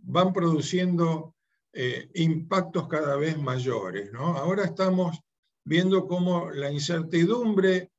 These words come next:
en la medición del tiempo fue decayendo, más o menos fue au-, mejorando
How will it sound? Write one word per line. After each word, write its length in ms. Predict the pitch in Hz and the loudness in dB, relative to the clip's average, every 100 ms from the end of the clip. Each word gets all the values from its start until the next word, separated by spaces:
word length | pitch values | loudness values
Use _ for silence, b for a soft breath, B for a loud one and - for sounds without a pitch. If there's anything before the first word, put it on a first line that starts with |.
| _ | _
en 200 | 143 147 | -6 -4
la 120 | 156 | -4
medición 560 | 156 160 165 160 202 202 | -2 2 2 2 -2 2
del 200 | 185 175 | 0 0
tiempo 600 | 208 220 208 196 160 - | -2 -2 -2 -4 -4 -10
fue 260 | _ - 180 | _ -4 0
decayendo, 720 | 180 165 170 160 196 202 175 | 0 0 0 4 4 4 0
más 200 | 160 156 | 0 -4
o 80 | 160 | -2
menos 400 | 175 185 170 - _ _ _ | 0 0 0 -6 _ _ _
fue 220 | - 170 156 | -4 0 2
au-, 480 | 143 - - - | 0 -4 -16 -12
mejorando 920 | 131 143 170 185 233 147 127 117 - | -4 -2 2 4 4 2 -2 -4 -8